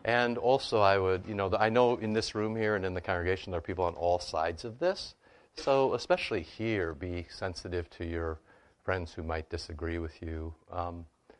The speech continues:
it was confusing in all directions. People make different kinds of choices. So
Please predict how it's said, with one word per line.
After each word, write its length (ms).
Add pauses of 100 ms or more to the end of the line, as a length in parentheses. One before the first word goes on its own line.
(580)
it 40
was 120
confusing 540
in 100
all 160
directions. 460
People 220
make 180
different 260
kinds 280
of 80
choices. 440
So 400